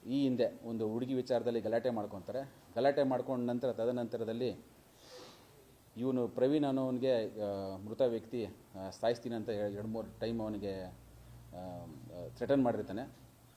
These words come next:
ಥ್ರೆಟನ್ ಮಾಡೋ ಉದ್ದೇಶದಿಂದ ಇವನು ಪ್ರವೀಣ್ "ನಾನು ಇದೇ ರೀತಿ ಇಟ್ಟರೆ ನನ್ನನ್ನು ಸಾಯಿಸ್ಬಿಡ್ತಾನೆ" ಅಂತೇಳಿ ಒಂದು ಟೀಮ್ನ ಕಟ್ಕೊಂಡು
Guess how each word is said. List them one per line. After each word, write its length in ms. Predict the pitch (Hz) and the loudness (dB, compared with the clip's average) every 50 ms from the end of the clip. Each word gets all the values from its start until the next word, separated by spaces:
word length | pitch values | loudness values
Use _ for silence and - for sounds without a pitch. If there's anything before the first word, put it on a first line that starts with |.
| - - | -8 -2
ಥ್ರೆಟನ್ 300 | - 135 135 165 160 151 | 2 2 4 4 4 6
ಮಾಡೋ 240 | 151 147 147 139 135 | 6 6 6 6 6
ಉದ್ದೇಶದಿಂದ 400 | 131 131 139 135 123 131 127 131 | 4 4 2 2 2 0 0 0
ಇವನು 480 | 143 135 127 123 120 117 120 117 117 113 | 2 2 2 2 0 0 0 -2 -2 -2
ಪ್ರವೀಣ್ 480 | 113 120 120 127 135 135 131 127 120 | 0 0 2 2 2 2 0 0 0
"ನಾನು 580 | 117 127 131 131 131 127 120 117 113 110 107 104 104 98 - 101 | 2 2 2 2 2 2 2 0 0 -2 -4 -6 -8 -12 -10 -6
ಇದೇ 200 | 107 127 120 139 | -4 0 2 2
ರೀತಿ 200 | 135 131 131 127 | 2 2 0 -2
ಇಟ್ಟರೆ 260 | 120 107 110 123 131 | -4 -2 -2 0 0
ನನ್ನನ್ನು 260 | 123 117 117 120 127 | 0 2 2 0 0
ಸಾಯಿಸ್ಬಿಡ್ತಾನೆ" 600 | 120 - 120 120 120 - - 117 113 - 117 110 | 0 2 2 0 0 -2 -4 -6 -4 -4 -4 -4
ಅಂತೇಳಿ 380 | 110 110 110 110 120 127 101 - - - - - - - - - - - - - | -4 -4 -2 -2 -2 -2 -2 -4 -8 -16 -20 -20 -20 -20 -20 -20 -20 -20 -12 -6
ಒಂದು 160 | 104 110 107 | -4 -4 -4
ಟೀಮ್ನ 300 | - - 139 135 131 127 | -2 0 2 2 2 2
ಕಟ್ಕೊಂಡು 640 | 120 - 117 - - - 123 117 120 135 107 85 - | 2 0 -4 -4 -2 -2 -2 0 0 0 0 -2 -6